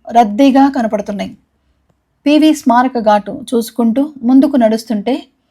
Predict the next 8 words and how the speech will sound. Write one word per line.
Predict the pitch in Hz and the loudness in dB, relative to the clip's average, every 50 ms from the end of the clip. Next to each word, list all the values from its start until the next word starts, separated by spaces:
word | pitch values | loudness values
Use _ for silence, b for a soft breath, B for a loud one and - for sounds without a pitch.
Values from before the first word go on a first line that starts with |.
| _ _ _ _ _ _ _ - | _ _ _ _ _ _ _ 2
కొద్ది | 285 285 240 254 311 | 2 2 2 4 2
దూరంలో | 254 277 254 240 233 233 226 220 202 196 190 233 240 247 240 - _ _ - - 285 | 4 4 4 2 2 2 0 0 0 -2 -2 -4 -6 -6 -8 -10 _ _ -6 0 2
చిన్ననాటి | 285 294 311 320 320 285 269 262 254 | 4 4 4 4 4 4 2 2 0
మిత్రుడు | 226 220 214 202 240 202 196 180 - - | 0 -2 -2 -4 -6 -6 -8 -8 -8 -4
నాగేశ్వర్ | - 226 240 247 254 277 277 269 - - 269 302 320 | 2 4 4 4 4 2 0 -2 0 0 -2 -2 -2
కంటపడ్డాడు. | - _ _ - 220 226 233 233 240 214 226 196 190 196 185 190 - - _ _ _ _ _ _ _ _ _ _ _ _ | -6 _ _ 0 0 2 2 2 2 2 2 2 2 0 -4 -6 -10 -14 _ _ _ _ _ _ _ _ _ _ _ _
"హలో | - 247 269 302 311 320 285 240 240 285 - | 0 4 6 8 8 6 6 2 -2 -8 -4
నాగు!" | 220 233 240 269 302 302 349 339 277 226 | 2 4 6 6 6 8 6 6 6 4